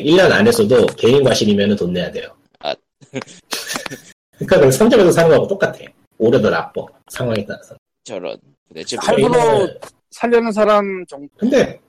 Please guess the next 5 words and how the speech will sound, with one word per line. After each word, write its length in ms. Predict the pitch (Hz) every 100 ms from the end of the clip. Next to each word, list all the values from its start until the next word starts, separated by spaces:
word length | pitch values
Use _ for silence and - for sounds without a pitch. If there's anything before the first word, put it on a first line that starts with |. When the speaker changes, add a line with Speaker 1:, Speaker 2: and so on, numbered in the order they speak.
| -
Speaker 1:
할부로 380 | - 311 302 233
살려놓으면 460 | 226 240 226 185
사실 500 | - 196 175 175 151
미국에서도, 500 | 92 139 202 - 151
그냥 520 | 120 131 127 110 90